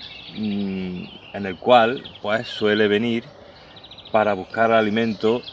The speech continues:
y, bueno, para picotear un poquito en lo que es la, la madera seca y así marcar también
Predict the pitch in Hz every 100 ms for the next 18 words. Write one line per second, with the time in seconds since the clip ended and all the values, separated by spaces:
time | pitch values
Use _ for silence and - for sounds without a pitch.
0 | - 127 131 123 - - 95 85 76 90
1 | 87 80 80 - - 110 104 98 98 113
2 | 117 107 107 107 110 101 92 90 90 107
3 | 107 101 92 90 82 82 87 82 90 95
4 | - 123 120 101 123 156 - - 101 98
5 | 87 - 123 135 - 104 95 92 - 104
6 | 117 120 - - - - - 98 92 104
7 | 110 120